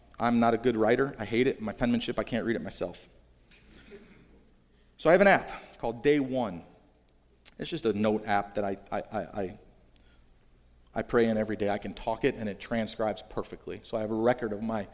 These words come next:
my prayer in the morning. I'm gonna read you my, my prayers. Because I believe this. I, I, you know,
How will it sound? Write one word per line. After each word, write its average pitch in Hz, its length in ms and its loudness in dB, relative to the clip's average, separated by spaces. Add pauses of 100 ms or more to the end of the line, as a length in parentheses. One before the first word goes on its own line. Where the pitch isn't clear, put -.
(300)
my 110 220 2
prayer 120 380 2
in 113 100 2
the 110 40 -2
morning. 95 340 -4 (800)
I'm 123 60 -6
gonna 147 100 -2
read 143 160 -2
you 127 80 0
my, 107 240 2 (240)
my 110 120 -6
prayers. 95 400 -6 (1000)
Because 190 160 -2
I 208 60 8
believe 202 240 4
this. 156 220 4
I, 156 80 0
I, - 340 -8
you 156 100 -4
know, 147 140 -2